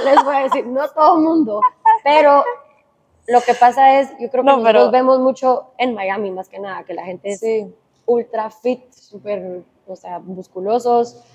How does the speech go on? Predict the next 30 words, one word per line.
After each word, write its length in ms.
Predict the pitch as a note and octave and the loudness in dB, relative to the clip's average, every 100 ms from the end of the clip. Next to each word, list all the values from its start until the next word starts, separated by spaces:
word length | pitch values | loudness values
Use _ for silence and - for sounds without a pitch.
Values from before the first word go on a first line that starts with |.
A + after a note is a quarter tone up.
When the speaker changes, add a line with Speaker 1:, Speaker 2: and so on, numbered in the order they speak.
| _ | _
Speaker 1:
se 160 | _ A3 | _ -6
comen 240 | A3 A3 A3 | -4 -4 -4
el 80 | |
juguito, 320 | G#3 G3+ G#3 - | -4 -6 -8 -8
se 100 | G#3 | -10
toman 240 | G#3 G#3+ | -8 -8
el 100 | A3 | -8
juguito 260 | G#3 F#3+ F#3+ | -8 -10 -6
verde, 320 | G#3+ G#3+ G#3+ | -4 -4 -6
después 540 | G3 - G3 G3 F#3 _ | -8 -12 -12 -12 -14 _
proteína, 400 | A3 G3 G3 F#3+ | -6 -6 -10 -12
proteína, 340 | G3+ G3 F#3+ | -14 -14 -14
proteína, 600 | F#3+ G3+ F#3 G3 B3+ C#4 - _ _ _ _ _ | -14 -14 -10 -8 -6 -8 -12 _ _ _ _ _
y 180 | B3 C4 | 0 0
sí 260 | B3 - C4 | 0 -4 -4
se 200 | C4 B3+ | 2 2
ve 160 | A#3+ A#3+ | 2 4
la 120 | B3 | 4
diferencia 720 | C4 B3 G3 G#3 A3 A3+ A3+ G#3 | 4 0 -6 -6 -8 -8 -8 -10
entre 420 | G#3 G3+ G3 - | -14 -12 -14 -12
alguien 380 | G3 G3 F#3 F3 | -12 -12 -14 -18
que 200 | _ F3+ | _ -20
es 180 | F#3 _ | -20 _
fit 220 | - C4 _ _ - | -10 -10 _ _ -14
versus 260 | G3 F#3 | -14 -10
alguien 220 | F#3 F#3+ G3+ | -8 -8 -10
que 100 | F3+ | -10
solo 320 | F#3+ F3+ F#3 | -8 -2 0
es 260 | F#3+ F#3+ - | 0 -4 -8
de 260 | G3 F#3 | -8 -8